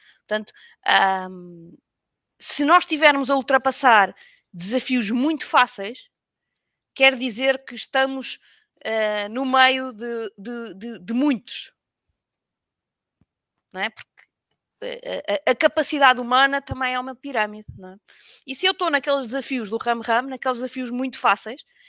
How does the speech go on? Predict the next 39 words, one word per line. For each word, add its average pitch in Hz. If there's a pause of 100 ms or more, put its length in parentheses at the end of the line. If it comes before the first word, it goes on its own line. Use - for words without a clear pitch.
(120)
quer 277
dizer 330
que 349
eu 339
estou 339
aqui 330 (880)
num 262
patamar 262 (340)
intermédio. 214 (340)
Se -
eu 415
começo 403
a -
ter 339
desafios 269
muito 311
difíceis, 233 (220)
empresarialmente 233
falando, 185 (440)
quer 381
dizer 320
que -
eu 349
realmente 349
estou -
a 370
chegar 294 (640)
ali 320 (280)
ao 339
sítio 320 (120)
em 339
que -
só 392
alguns 330
são 320
capazes 277
de 262
lá 269
chegar. 190